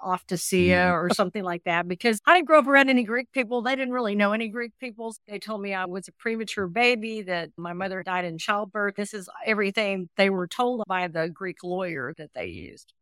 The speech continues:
Speaker 1: But I've always known, and it's never been a stigma or any kind of a problem for me because I've always known it.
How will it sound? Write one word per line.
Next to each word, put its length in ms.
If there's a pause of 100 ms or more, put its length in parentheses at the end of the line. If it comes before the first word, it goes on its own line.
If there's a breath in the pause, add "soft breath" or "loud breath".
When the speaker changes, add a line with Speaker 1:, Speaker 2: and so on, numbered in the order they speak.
(400)
Speaker 1:
But 120
I've 120
always 400
known, 360
and 160
it's 180
never 220
been 200
a 60
stigma 480
or 240
any 220
kind 320
of 100
a 300 (100)
problem 720
for 160
me 160
because 380
I've 160
always 280
known 300
it. 180